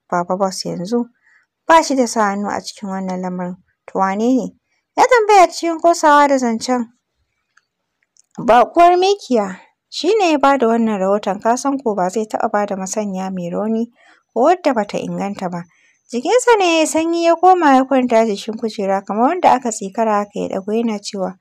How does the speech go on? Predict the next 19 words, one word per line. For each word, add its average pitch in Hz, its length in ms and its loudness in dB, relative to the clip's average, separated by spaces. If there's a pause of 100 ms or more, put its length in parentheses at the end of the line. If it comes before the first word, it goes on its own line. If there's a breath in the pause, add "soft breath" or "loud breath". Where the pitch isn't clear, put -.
(500)
ina 330 280 2
son 247 200 -2
ganinsa 220 400 -2
ta 262 140 -6
wace 254 260 -2
hanya 202 340 -4
zan 190 220 -8
bi - 80 -6
in 185 120 -10
same 170 400 -8
shi. 180 280 -16 (1040)
Wannan 427 260 2
shi 392 160 -4
ne 370 140 -2
abu 262 160 0
mai 247 240 0
wahala 277 420 2
don 294 220 0
gaba 269 240 0